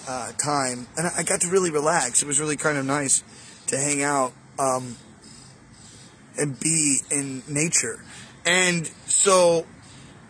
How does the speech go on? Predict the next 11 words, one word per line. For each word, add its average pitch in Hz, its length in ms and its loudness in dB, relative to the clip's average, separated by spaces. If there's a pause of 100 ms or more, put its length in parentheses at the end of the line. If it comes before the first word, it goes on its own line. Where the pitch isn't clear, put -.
(760)
I'm 160 140 2
leaving. 220 440 4 (640)
And 170 380 2
I 160 200 4
wanted 196 480 6
to 156 420 2 (680)
make 214 240 2
a 196 60 6
message 156 640 0
about 139 420 0
leaving 139 640 -2